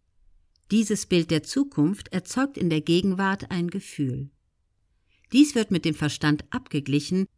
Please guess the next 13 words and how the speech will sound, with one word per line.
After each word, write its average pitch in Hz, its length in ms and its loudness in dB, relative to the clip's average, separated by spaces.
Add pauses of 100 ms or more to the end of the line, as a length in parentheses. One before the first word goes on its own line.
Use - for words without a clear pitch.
(220)
und 196 240 0
dann 135 180 2
entschieden. 123 720 -6 (1500)
Das 175 220 0
Gehirn 170 340 4
ist - 180 -6
kein 220 220 2
Faktenorgan, 160 960 0 (240)
sondern 226 380 4
ein 185 160 0
vorbewusstliches 190 1080 -2
soziales 180 680 -4
Organ. 123 560 -4